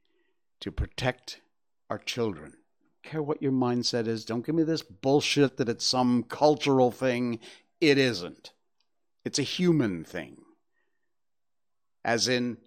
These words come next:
if you live on this planet, if you agree with this kind of crap, there's something wrong with you. We need to send a message throughout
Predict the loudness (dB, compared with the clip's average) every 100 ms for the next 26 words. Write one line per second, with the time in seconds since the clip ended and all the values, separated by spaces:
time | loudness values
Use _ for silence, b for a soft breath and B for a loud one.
0 | _ 2 2 2 -2 2 4 4 4 4
1 | 2 0 -4 -2 -2 -2 -8 _ -20 _
2 | _ _ _ _ _ -20 -20 _ _ _
3 | _ _ _ _ _ -12 -2 -2 0 6
4 | 6 6 2 0 -2 -2 -2 -2 -6 4
5 | 6 6 2 -20 _ _ _ _ _ -6
6 | -2 0 0 -4 -2 -2 -2 -6 -10 -12
7 | -20 -20 _ _ _ _ _ _ _ _
8 | _ _ _ _ _ _ _ _ _ _
9 | _ _ _ -6 -6 -4 -4 0 2 2
10 | 0 0 0 0 -2 -6 -10 -14 -16 -16
11 | _ _ _ _ _ _ _ _ _ _
12 | _ _ _ _ _ _ -2 2 4 2
13 | -2